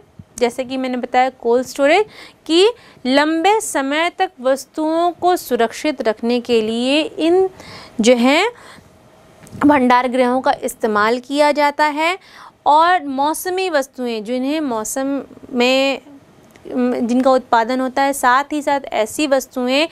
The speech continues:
जिनको बनाया, बना के रख दिया जाता है लेकिन उनको in future या भविष्य में इस्तेमाल करना है, ऐसी वस्तुओं के लिए शीत भंडार गृह का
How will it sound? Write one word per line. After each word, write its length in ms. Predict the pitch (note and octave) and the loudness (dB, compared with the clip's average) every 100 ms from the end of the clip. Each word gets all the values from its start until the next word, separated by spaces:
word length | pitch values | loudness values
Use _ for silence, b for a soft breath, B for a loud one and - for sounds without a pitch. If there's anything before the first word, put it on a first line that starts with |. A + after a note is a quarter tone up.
| B B B | B B B
जिनको 300 | C4 B3+ D4+ | 0 2 2
बनाया, 560 | A#3+ A#3 A3 A#3 D#4 E4 b b b b - | 0 0 0 0 0 -2 b b b b -6
बना 380 | A3+ B3 C4 E4+ | 0 2 2 0
के 140 | E4+ | -2
रख 220 | C#4 E4 | 0 0
दिया 240 | D4 D#4+ D4 | -2 -2 2
जाता 260 | C4 B3+ B3+ | 0 0 -4
है 300 | B3 C4+ D#4 | -2 -2 -2
लेकिन 420 | C#4+ C#4 D#4+ E4+ | -2 -4 -4 -6
उनको 440 | - C#4 C#4 E4 - E4 | -6 -6 -2 -2 -2 0
in 180 | F#4+ G4+ | 0 0
future 460 | D4+ D4+ C#4+ D4 | 0 -2 0 0
या 160 | B3+ B3+ | 2 0
भविष्य 460 | A3+ A#3+ F#4 - D#4+ | 0 -2 -2 -2 -4
में 200 | C4+ A#3+ | -2 -4
इस्तेमाल 520 | A#3+ B3 A#3 A3 A3 | -6 -6 -2 -2 -2
करना 320 | A3 G3+ G#3 | -2 -4 -2
है, 180 | B3 E4 B B B | -4 -4 B B B
ऐसी 340 | C4+ D4+ F4 E4 | 2 2 2 0
वस्तुओं 500 | B3+ B3+ A#3+ A3 G#3 | 0 -2 -6 -6 -6
के 200 | - G#3+ | -4 0
लिए 180 | B3+ D4+ | 2 0
शीत 800 | - C4 C#4 D4 - - - G#3+ | -2 0 0 -2 -8 -20 -12 -2
भंडार 420 | A#3 G#3+ G3 G3 | 0 4 2 2
गृह 160 | F#3+ F#3+ | -2 0
का 260 | C4 E4 | 2 2